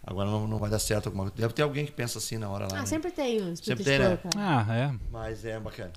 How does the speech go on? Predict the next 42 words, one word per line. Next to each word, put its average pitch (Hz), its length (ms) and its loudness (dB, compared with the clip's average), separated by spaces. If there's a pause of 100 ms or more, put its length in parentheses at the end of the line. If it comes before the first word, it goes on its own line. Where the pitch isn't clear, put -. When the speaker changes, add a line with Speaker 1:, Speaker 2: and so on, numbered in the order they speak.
(140)
Speaker 3:
Mas - 140 2
Speaker 2:
Mas - 20 2
Speaker 3:
quem 165 140 8
Speaker 2:
tomara 139 180 8
Speaker 3:
vai, 175 80 8
Speaker 2:
que 170 60 -2
Speaker 3:
vai 175 140 4
Speaker 2:
vocês 190 120 -4
Speaker 3:
pra 180 120 4
Speaker 2:
voltem 151 180 0
a 302 40 -4
Speaker 3:
é. - 20 -4
Speaker 2:
fazer. 285 400 -2
Speaker 1:
A - 720 -12
Speaker 2:
Pra 110 80 -6
Speaker 1:
maioria 156 240 0
Speaker 2:
gente 214 100 2
Speaker 1:
ia 208 60 2
pra 196 40 -2
Speaker 2:
poder 190 120 0
Speaker 1:
ver 165 60 -2
a - 20 -2
Speaker 2:
ver. 147 40 -10
Speaker 1:
banda 151 200 -6
mesmo, 131 280 -10
tá 120 60 -10
lá, 120 120 -8
legal. 110 360 -10 (340)
Speaker 3:
É. 107 220 -4 (320)
Mas, 135 160 4
cara, 139 300 10
é 139 120 8
isso. - 400 8
E 127 880 10 (200)
dando 127 260 8
um 139 40 12
relato 135 360 8
meu 123 220 12
agora 120 420 8
de 107 140 2
agradecimento. 117 760 6 (580)
Não, 135 220 10